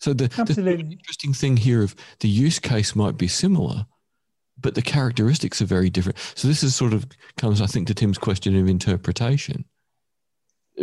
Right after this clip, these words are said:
Speaker 1: Trying to, you know, get that interpretation right must be an amazing process to be a part of.
Speaker 2: It is, and we're continuously talking to people of how do we do even better at that? Because the,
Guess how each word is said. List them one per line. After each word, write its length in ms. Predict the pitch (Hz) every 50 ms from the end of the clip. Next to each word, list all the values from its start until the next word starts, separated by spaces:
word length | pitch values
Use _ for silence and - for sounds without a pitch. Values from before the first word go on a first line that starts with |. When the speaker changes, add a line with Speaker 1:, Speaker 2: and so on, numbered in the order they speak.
| 113 127
Speaker 1:
Trying 220 | - - 135 135
to, 100 | 127 117
you 180 | 110 120 113 107
know, 60 | 98
get 160 | - - -
that 120 | - 110
interpretation 840 | 110 104 98 - - 113 104 - 98 - - 113 117 - - 104 92
right 200 | 90 95 95 - - - - - _ - - -
must 400 | - 107 101 107 107 104 - -
be 120 | - 113 104
an 100 | 101 95
amazing 560 | 95 92 95 104 107 110 104 98 95 95 92
process 420 | - - - 117 107 - - - -
to 80 | -
be 140 | - - 92
a 40 | -
part 280 | - - 107 110 113 -
of. 260 | 131 - - - - _ _ _ _ _ _ _ _ _ _ _ _ _ _ _ _ _ _ _ -
Speaker 2:
It 100 | 285 311
is, 240 | 311 254 185 143
and 300 | 170 165 165 165 160 151 160 220 285
we're 140 | 226 185 175
continuously 480 | - - 165 - 208 214 185 147 -
talking 180 | - 175 156 139
to 80 | -
people 380 | - - 156 147 - 147 143 143
of 80 | 143 127
how 260 | - - 175 185 196
do 100 | 190 185
we 60 | 175
do 80 | 151 165
even 240 | 165 151 151 143
better 300 | - 156 147 - - 147
at 100 | 139 135 -
that? 120 | 160 160
Because 240 | - - 220 196 160
the, 160 | 185 175 156